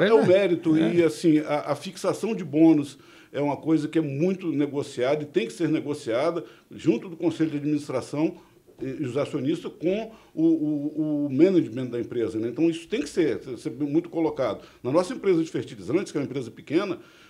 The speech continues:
Speaker 2: os nossos dois diretores, eles receberam bônus plenos somente o ano passado. O ano retrasado não ganharam cem por cento do bônus, o outro ano também não. E olha que eles triplicaram o ebitda da empresa.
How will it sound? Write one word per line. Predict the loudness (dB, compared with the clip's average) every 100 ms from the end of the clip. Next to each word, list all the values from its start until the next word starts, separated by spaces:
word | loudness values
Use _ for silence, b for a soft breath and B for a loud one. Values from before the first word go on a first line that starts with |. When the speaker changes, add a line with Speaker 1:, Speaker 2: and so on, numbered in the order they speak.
| -10
Speaker 2:
os | -4 2
nossos | 2 2 0
dois | 2 2
diretores, | -2 -4 0 0 0 b b -8
eles | -6 -4
receberam | -6 -2 2 2 2
bônus | 6 8 6 2
plenos | 0 0 0 -6 -12 _
somente | -8 -4 -2 -2 0
o | 0
ano | 0
passado. | -2 2 4 4 2 b b 0
O | 2
ano | 4
retrasado | 2 2 2 0 2
não | 2
ganharam | 4 2 2
cem | 2
por | 2 0
cento | -6
do | -4
bônus, | 0 0 -2 -12 B -2
o | 0
outro | 2 0
ano | 0
também | -2 -2 0
não. | 0 -2 b _
E | 4
olha | 8 10 8
que | 2 6
eles | 6 6 -6 b b b _ _ -4
triplicaram | 0 0 -2 -6 0 6 8 8 6
o | 4
ebitda | 2 -6 -6 -4
da | -2
empresa. | -2 -2 -4 -4 -10